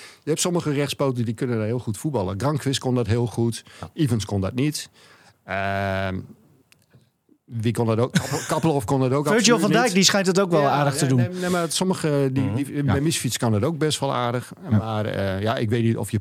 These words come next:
Speaker 2: per se een links, linker centrale verdediger moet hebben.
Speaker 3: Ja, en hij, hij heeft, ik vind, ik vind, hij heeft ook wel mooi een beetje wat, wat, wat drang naar voren.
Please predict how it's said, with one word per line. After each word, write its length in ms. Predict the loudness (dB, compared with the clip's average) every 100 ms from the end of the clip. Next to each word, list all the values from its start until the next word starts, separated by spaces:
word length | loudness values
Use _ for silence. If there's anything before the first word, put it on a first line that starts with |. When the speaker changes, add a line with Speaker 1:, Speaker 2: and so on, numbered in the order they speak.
| -2
Speaker 2:
per 200 | -2 -2
se 320 | -2 -2 0
een 80 | 0
links, 400 | 0 -2 -4 -8 -6
linker 280 | -4 -4
centrale 400 | -6 -6 -6 -6
verdediger 500 | -6 -6 -6 -6 -12 -14 -12
moet 240 | -12 -10
hebben. 200 | -8 -4
Speaker 3:
Ja, 100 | 0
en 60 | 0
hij, 100 | 2
hij 100 | 0
heeft, 240 | -2 -6
ik 120 | -10
vind, 140 | -8 -8
ik 60 | -2
vind, 140 | -2
hij 20 |
heeft 160 | 0 -2
ook 80 | -2
wel 120 | 2
mooi 180 | 2 2
een 60 |
beetje 240 | 0 0 -2
wat, 140 | -2
wat, 240 | 0 -2
wat 180 | -2 -2
drang 220 | 0 0
naar 120 | 0 0
voren. 360 | 0 -2 -4